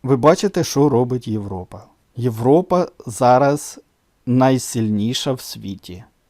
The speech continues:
по цим фондовим індексам. Ну, принаймні, які я розглядаю, їх, звісно, дуже багато. А оці, що я дивлюсь, ну,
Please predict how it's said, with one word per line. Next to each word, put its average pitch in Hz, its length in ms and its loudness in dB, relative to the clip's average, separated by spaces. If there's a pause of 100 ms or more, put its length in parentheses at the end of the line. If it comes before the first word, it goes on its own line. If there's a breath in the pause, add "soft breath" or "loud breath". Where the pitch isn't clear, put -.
(240)
по 175 360 4 (520)
цим 202 240 2
фондовим 156 540 2
індексам. 107 600 -6 (720)
Ну, 254 260 -6
принаймні, 156 480 2
які 117 320 -2
я 110 200 2
розглядаю, 110 720 -4
їх, 107 260 -10
звісно, 107 500 -10
дуже 104 280 -8
багато. 107 460 -4 (380 loud breath)
А 107 220 -8
оці, 117 300 -4
що 110 260 -4
я 107 180 -2
дивлюсь, 131 600 -2
ну, 98 320 -10